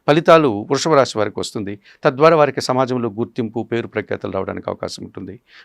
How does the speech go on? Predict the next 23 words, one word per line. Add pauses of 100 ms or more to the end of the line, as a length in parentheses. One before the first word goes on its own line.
(120)
గురువు
ధనకారకుడు
గనుక (340)
స్థిరాస్తుల
నుంచి
ఏదైనా
ఆదాయం
రావడానికి (260)
అవకాశం
ఉంటుంది. (260)
ఇక
గురువు
అష్టమ
భావాధిపతి
కూడా
కదా,
కనుక (280)
ఆకస్మికంగా
వారికి
ఏదైనా
సుఫలితాలు
వస్తూ
ఉంటాయి.